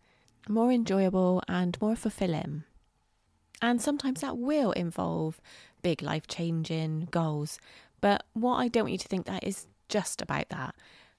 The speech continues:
Um, it's about what you need. Um, so it's a bit about the big stuff, a bit about the little stuff. So I'll post the link to that in the show notes.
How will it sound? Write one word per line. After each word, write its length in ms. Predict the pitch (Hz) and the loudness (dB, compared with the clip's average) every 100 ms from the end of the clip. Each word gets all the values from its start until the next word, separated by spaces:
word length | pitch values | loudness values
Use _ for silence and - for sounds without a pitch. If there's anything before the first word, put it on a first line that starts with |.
| - | -6
Um, 340 | 175 170 170 - | -4 -2 -4 -4
it's 180 | 180 - | -6 -4
about 240 | 247 240 | -2 -2
what 220 | - - - | 0 -2 0
you 300 | 170 170 156 | 4 6 6
need. 380 | 143 143 143 - _ - | 2 -2 -4 -10 _ -10
Um, 220 | 160 160 175 | -4 -2 -2
so 100 | - | -4
it's 120 | - | -4
a 40 | |
bit 200 | 233 247 - _ - | 0 0 -2 _ -10
about 280 | 175 165 - | -6 -4 -2
the 60 | |
big 200 | 226 233 | 0 0
stuff, 360 | - 240 226 233 - | 2 2 2 0 -8
a 60 | 196 | -6
bit 140 | - | -4
about 220 | - - - | -2 -6 -2
the 60 | |
little 200 | 180 - | -2 0
stuff. 440 | 190 - 175 165 - - _ _ _ _ _ - - - - - | -4 -2 0 0 -4 -16 _ _ _ _ _ -20 -20 -20 -18 -10
So 280 | - 196 | 0 2
I'll 160 | 190 202 | 2 2
post 340 | - 220 202 | 4 4 2
the 60 | 208 | 2
link 240 | 196 185 | 2 0
to 80 | - | -2
that 160 | 190 180 | -2 0
in 80 | 180 | 2
the 60 | |
show 260 | 160 214 202 | 2 2 2
notes. 640 | 202 202 202 - - - | 2 0 -2 -6 -12 -14